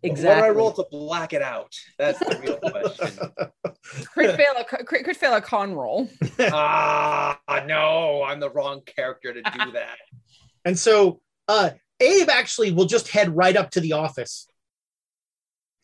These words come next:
Speaker 4: "I can't sleep on trains. I drink too much." And he's going right to the, to his room.
Speaker 2: I'm gonna go see, uh, how,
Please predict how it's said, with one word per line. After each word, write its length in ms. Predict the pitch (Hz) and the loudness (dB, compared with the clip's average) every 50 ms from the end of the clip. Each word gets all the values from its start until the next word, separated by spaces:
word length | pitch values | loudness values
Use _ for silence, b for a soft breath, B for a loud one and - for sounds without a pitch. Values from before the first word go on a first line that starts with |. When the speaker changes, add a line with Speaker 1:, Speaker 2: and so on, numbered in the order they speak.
| _ - | _ -4
Speaker 4:
"I 120 | 147 151 | -4 -2
can't 260 | - 233 226 196 - | 2 4 2 4 2
sleep 260 | - - 190 175 160 | 2 2 2 0 2
on 200 | 165 160 147 147 | 2 0 0 -2
trains. 640 | 143 - 170 160 156 156 151 151 135 - - - - _ _ | -2 0 2 2 2 2 0 -2 -4 -6 -10 -12 -16 _ _
I 60 | 147 | -10
drink 260 | 139 135 196 190 175 165 | -6 -2 -2 -2 -2 -2
too 160 | - - 151 | -2 -2 -2
much." 400 | 143 135 123 - - - - _ _ _ _ _ _ _ _ _ _ _ _ _ _ _ | -2 -2 -4 -6 -12 -18 -20 _ _ _ _ _ _ _ _ _ _ _ _ _ _ _
And 120 | 147 147 | -10 -6
he's 220 | 147 196 214 208 202 | -2 -2 -2 0 2
going 240 | 208 196 190 180 | 4 4 4 6
right 260 | 165 170 170 175 170 - | 4 4 4 2 0 -4
to 80 | - 160 | -6 -4
the, 200 | 151 156 156 156 | -2 -2 -2 -2
to 120 | - - 151 | -4 -6 -4
his 220 | 127 160 135 - | -2 -2 -4 -4
room. 340 | 139 143 139 135 127 117 120 _ _ _ _ _ _ _ _ _ _ - _ _ _ _ _ _ | -6 -8 -8 -8 -8 -10 -16 _ _ _ _ _ _ _ _ _ _ -20 _ _ _ _ _ _
Speaker 2:
I'm 240 | - 160 175 180 180 | -2 -2 0 0 0
gonna 140 | 170 170 170 | -2 -2 -2
go 120 | 170 170 160 | -2 -2 -2
see, 400 | 165 - - 170 160 160 151 147 | -4 -6 -8 -8 -6 -2 -2 -2
uh, 160 | 143 139 143 135 - _ _ _ _ _ _ _ _ _ _ _ _ _ _ _ | -2 -4 -6 -8 -12 _ _ _ _ _ _ _ _ _ _ _ _ _ _ _
how, 280 | 160 156 151 160 156 | -6 -4 -4 -4 -6